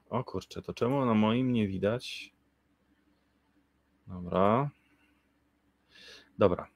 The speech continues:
lecimy dalej. Stłoczenia, zwichnięcia, skręcenia stawu. Bardzo częsta dolegliwość, słuchajcie, wiadomo, co się dzieje.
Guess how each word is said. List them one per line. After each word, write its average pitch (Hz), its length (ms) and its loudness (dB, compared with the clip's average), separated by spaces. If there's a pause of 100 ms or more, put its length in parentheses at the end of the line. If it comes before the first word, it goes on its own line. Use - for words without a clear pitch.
lecimy 117 380 4
dalej. 92 260 -4 (240)
Stłoczenia, 135 1000 2 (360)
zwichnięcia, 107 840 0
skręcenia 90 840 -2
stawu. - 300 0 (840)
Bardzo 135 360 10
częsta 117 420 0
dolegliwość, 98 720 0
słuchajcie, 107 680 0 (380)
wiadomo, 135 440 6 (260)
co - 120 -4
się - 160 -6
dzieje. 82 260 -4